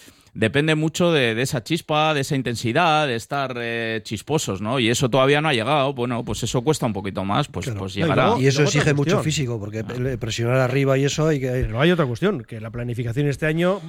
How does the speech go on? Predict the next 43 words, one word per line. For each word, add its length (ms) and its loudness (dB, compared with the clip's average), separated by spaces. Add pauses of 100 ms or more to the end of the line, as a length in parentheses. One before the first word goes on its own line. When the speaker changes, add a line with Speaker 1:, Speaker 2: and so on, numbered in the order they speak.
Speaker 2:
tenemos 240 -2
más 140 4
partidos 380 4
porque 200 -2
tenemos 280 -2
otra, 640 0 (300)
eh, 160 -10
competición 460 -2
más, 180 2
como 140 -2
es 60 0
la 60 4
Europa 200 2
Speaker 3:
Sí, 40 2
Speaker 2:
League, 140 4
Speaker 3:
pero 140 4
Speaker 2:
¿no? 80 2
Speaker 3:
el, 60 0
el 40 -6
problema 320 2
Speaker 2:
Sí. 40 4
Speaker 3:
es 20 -2
que 80 2
el 60 0
calendario 440 2
te 80 0
ha 20 2
metido 480 -2
de 440 -2
los 160 -4
cuatro 240 0
primeros 240 0
partidos, 460 0
tres 220 2
muy 200 2
exigentes. 540 -4
Speaker 2:
Eso 100 -4
es 120 -6 (120)
también 200 -8
Speaker 3:
Que 60 4
ese 80 6
es 40 4
Speaker 2:
cierto. 80 8